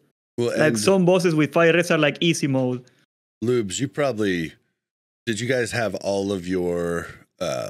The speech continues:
Speaker 1: all of your world buffs? Like, did the majority of the raid have world buffs when you did Rag? 'Cause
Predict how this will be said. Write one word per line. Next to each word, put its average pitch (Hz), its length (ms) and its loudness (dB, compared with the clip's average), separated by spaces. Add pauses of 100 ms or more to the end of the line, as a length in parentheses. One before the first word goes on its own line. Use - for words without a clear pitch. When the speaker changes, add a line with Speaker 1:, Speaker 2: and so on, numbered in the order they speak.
Speaker 1:
all 98 260 -2
of 85 160 -6
your 82 380 -4
world 92 380 -4
buffs? 95 480 -6
Like, 76 180 -6
did 92 140 -8
the 90 80 -6
majority 110 400 -2
of 92 40 -2
the 85 60 -4
raid 90 220 -2
have 87 340 -4
world 87 320 -6
buffs 87 300 -6
when 85 100 -8
you 78 100 -8
did 73 220 -10
Rag? 80 480 -4 (100)
'Cause 73 480 -6